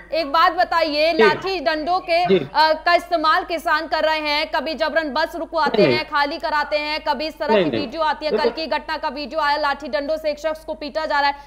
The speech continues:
Speaker 1: कौन है वो? किसान ही तो है।
Speaker 2: नहीं, नहीं, किसान के बीच में कोई और भी हो सकता है। कई बार जो है ये दीप सिद्धू वगैरह कौन थे? ये तो किसान नहीं थे।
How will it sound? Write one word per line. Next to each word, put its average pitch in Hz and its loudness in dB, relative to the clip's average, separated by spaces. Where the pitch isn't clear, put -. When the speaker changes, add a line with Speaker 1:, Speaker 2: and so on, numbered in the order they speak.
Speaker 1:
कौन 392 6
है 370 0
वो? 262 2
किसान 349 -2
ही 381 -4
तो 403 -2
है। 392 0
Speaker 2:
नहीं, 233 2
नहीं, 135 -2
किसान 175 0
के 196 4
बीच 190 4
में 202 4
कोई 202 8
और 190 6
भी 202 6
हो 180 6
सकता 160 2
है। 165 2
कई 208 4
बार 214 4
जो 208 6
है 226 6
ये 202 8
दीप 208 2
सिद्धू 233 4
वगैरह 226 4
कौन 233 4
थे? 247 6
ये 220 4
तो 208 4
किसान 220 4
नहीं 240 4
थे। 277 4